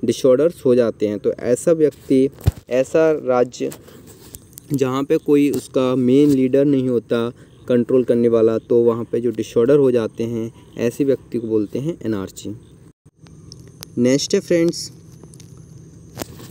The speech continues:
a liquid with healing, magical और poisonous properties। ऐसा liquid जो magical और पॉइजनस property के साथ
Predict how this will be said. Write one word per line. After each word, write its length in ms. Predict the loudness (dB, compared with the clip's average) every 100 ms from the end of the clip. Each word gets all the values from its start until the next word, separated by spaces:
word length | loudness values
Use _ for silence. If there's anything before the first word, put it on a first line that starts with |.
| -20 -20 -20 -20 -20 -20 -20 -8
a 60 | 0
liquid 480 | 2 0 -2 2 2
with 340 | 2 -4 -6 -6
healing, 460 | 0 4 4 4 2
magical 520 | 2 0 -2 -2 0
और 180 | 2 0
poisonous 600 | -2 0 2 2 -2 -4
properties। 600 | -2 -2 2 0 0 -4 -6 -20 -20 -20 -20 -20 -8
ऐसा 260 | -4 0 2
liquid 460 | 2 0 2 2
जो 360 | 4 4 4 2 -4 -20 -12 0
magical 480 | 2 2 0 0 2
और 80 |
पॉइजनस 540 | 2 2 2 4 0 -2
property 760 | 0 2 0 2 2 0 -2 -10 -20 -20 -20 -10 -2
के 100 | -2
साथ 220 | -2